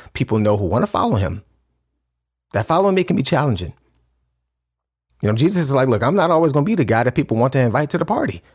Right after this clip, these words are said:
I'm not always gonna be the most popular guy. And if you follow me, you won't always be either." And Satan will always aim to tempt you with the draw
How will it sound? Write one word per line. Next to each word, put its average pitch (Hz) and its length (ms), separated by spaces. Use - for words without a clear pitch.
I'm 127 100
not 147 160
always 156 340
gonna 147 100
be 185 120
the 175 80
most 131 180
popular 110 360
guy. 170 340
And 127 140
if 120 120
you 143 120
follow 151 320
me, 139 160
you 131 240
won't 147 240
always 143 360
be 151 140
either." 147 460
And 120 140
Satan 156 260
will 117 140
always 147 680
aim 127 260
to - 120
tempt - 560
you 95 320
with 117 180
the 147 120
draw 104 640